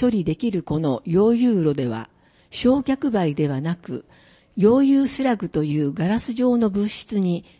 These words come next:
再生することができます。溶融炉から出された溶融スラグは、細かく砕かれて、粒の大きさを均一にされた後、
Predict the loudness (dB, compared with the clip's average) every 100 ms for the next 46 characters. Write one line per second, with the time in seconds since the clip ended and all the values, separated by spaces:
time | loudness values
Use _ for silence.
0 | _ -4 -2 0 0 0 0 -4 -2 0
1 | 0 -2 -4 -6 -4 -4 -4 -8 -20 _
2 | _ _ _ _ _ _ _ _ _ _
3 | _ _ _ 0 4 4 4 4 4 2
4 | 2 -4 -2 -4 -4 -6 -6 -6 -8 -4
5 | 0 2 2 2 0 -2 -4 -4 -4 -4
6 | -6 -6 _ _ _ _ _ -4 0 0
7 | 0 -2 -6 -8 -6 -4 -4 -4 -6 -8
8 | -10 _ _ _ _ -6 -2 2 2 2
9 | 0 -2 -4 -4 0 0 -2 -8 -2 2
10 | 4 2 0 -2 -2 -2 -2 -2 -2 -4
11 | -4 -4 -6 -6